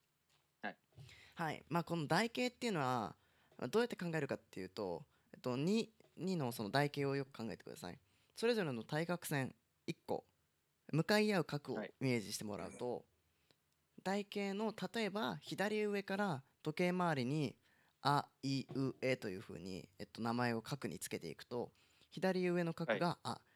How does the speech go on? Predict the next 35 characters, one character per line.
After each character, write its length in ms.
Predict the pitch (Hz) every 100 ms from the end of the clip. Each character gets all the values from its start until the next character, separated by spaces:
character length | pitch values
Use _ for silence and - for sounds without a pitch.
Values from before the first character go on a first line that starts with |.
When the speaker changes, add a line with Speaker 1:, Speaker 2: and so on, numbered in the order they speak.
| _ -
Speaker 2:
右 260 | 147 170
上 120 | 175 165
の 100 | 160
角 180 | 143 -
が 180 | 143 - -
い、 140 | 110 - _ _ _ -
右 260 | 151 160 175
下 160 | 165
の 60 | 160
角 160 | 160 -
が 100 | 139
う、 180 | 113 -
Speaker 1:
は 120 | - 101
い。 100 | - _ -
Speaker 2:
み-、 240 | 147 151 -
え 120 | 117
っ 20 |
と、 360 | - 110 107 117
左 240 | 143 156
下 120 | 147
の 60 | 147
角 180 | 151 -
が 120 | 147 -
え 100 | 131
と 80 | 92
い 60 |
う 40 | 107
ふ 60 |
う 60 | 82
に 40 |
な 80 | 73
り 80 | 78
ま 80 | 69
す 100 |
ね。 140 | 104